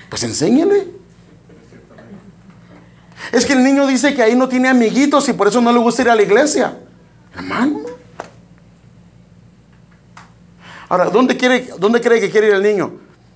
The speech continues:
Él no busca lo espiritual. El niño busca lo que le agrada a su carne porque él es niño.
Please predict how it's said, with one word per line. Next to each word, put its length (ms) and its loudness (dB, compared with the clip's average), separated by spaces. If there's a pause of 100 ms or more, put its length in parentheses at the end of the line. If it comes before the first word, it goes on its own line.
(420)
Él 160 2
no 100 2
busca 280 0
lo 80 0
espiritual. 720 -6 (120)
El 200 0
niño 200 2
busca 300 0
lo 140 0
que 100 -2
le 100 -2
agrada 380 0
a 40 -4
su 140 -6
carne 360 -2
porque 260 -4
él 100 2
es 120 2
niño. 480 -2